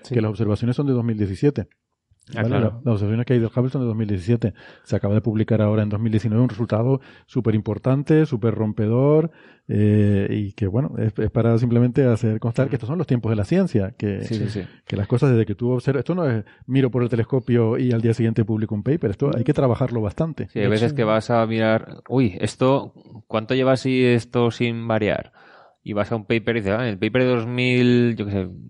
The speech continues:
Speaker 3: catorce pone este valor, pero luego mira, las observaciones del paper de dos mil catorce son de dos mil diez a lo mejor.
Speaker 2: Ujú.
Speaker 3: Y tú, vale, oh, espérate. O sea, el paper de... en dos mil catorce se dijo que tenía tal valor hace cuatro años.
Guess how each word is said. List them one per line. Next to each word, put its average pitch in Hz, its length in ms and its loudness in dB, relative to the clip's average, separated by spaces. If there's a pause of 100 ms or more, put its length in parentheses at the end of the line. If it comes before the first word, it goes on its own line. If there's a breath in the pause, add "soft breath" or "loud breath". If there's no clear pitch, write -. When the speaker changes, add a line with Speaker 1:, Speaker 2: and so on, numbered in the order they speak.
(300)
Speaker 3:
catorce 120 640 -2 (1200 soft breath)
pone 113 180 -2
este 110 180 -2
valor, 101 520 -2
pero 98 120 -2
luego 107 180 0
mira, 107 220 4
las 95 160 2
observaciones 107 360 -2
del 135 140 2
paper 127 280 0
de 104 60 -2
dos 101 60 -4
mil 117 120 -4
catorce 143 560 0
son 127 220 -4
de 131 100 2
dos 120 100 2
mil 117 380 0
diez 117 220 2
a 113 60 -2
lo 104 60 -4
mejor. 110 400 -4 (260)
Speaker 2:
Ujú. 104 280 -10
Speaker 3:
Y 117 80 -12
tú, 95 100 -8
vale, 107 320 -2
oh, 104 60 -2
espérate. - 580 -6 (440)
O 104 60 -20
sea, 107 100 -4
el 101 40 -4
paper 131 240 0
de... 131 80 -4
en 135 60 -2
dos 139 80 0
mil 160 80 4
catorce 165 360 2
se 156 100 -2
dijo 151 180 2
que 151 80 2
tenía 135 180 0
tal 120 260 2
valor 131 500 0 (360)
hace 120 180 -6
cuatro 104 280 -2
años. 98 360 -10